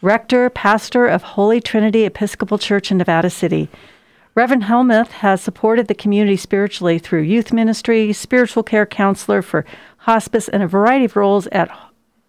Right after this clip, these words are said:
at Holy Trinity until becoming the rector in twenty eighteen. Thank you for joining us, Brad.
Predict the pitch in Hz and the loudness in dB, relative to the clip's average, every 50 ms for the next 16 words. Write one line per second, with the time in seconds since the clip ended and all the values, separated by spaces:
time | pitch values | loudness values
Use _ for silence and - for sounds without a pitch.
0 | - - - - - 196 - - 220 208 196 196 185 - - - 220 214 208 175 | -18 -18 -12 -6 -6 -4 -2 0 0 2 2 2 0 -2 0 0 2 2 2 0
1 | 147 - 180 175 175 - - - - - - - 240 262 269 269 262 - 269 262 | 0 0 0 -2 -2 -4 -6 -16 -18 -8 -4 -2 0 0 0 0 0 0 2 2
2 | 262 247 226 214 214 214 214 214 - 190 175 - 180 165 170 - - - 196 190 | 2 2 2 2 2 2 0 0 0 0 0 2 0 0 -2 -2 -4 -2 0 0
3 | 190 180 175 170 - - - - 190 175 165 160 202 185 - _ _ _ _ _ | 2 2 2 0 -2 -4 -4 -2 -2 0 0 -2 -4 -6 -8 _ _ _ _ _
4 | _ _ _ _ _ _ _ _ _ _ _ _ _ - - 339 339 - 269 214 | _ _ _ _ _ _ _ _ _ _ _ _ _ 0 0 0 0 0 -2 -2
5 | - 208 175 - 208 190 202 233 254 233 180 160 160 175 - - 180 170 175 180 | 0 -2 -2 0 0 2 2 2 2 2 2 0 0 -4 -6 -4 -2 0 2 2
6 | 180 214 240 233 | 2 2 2 0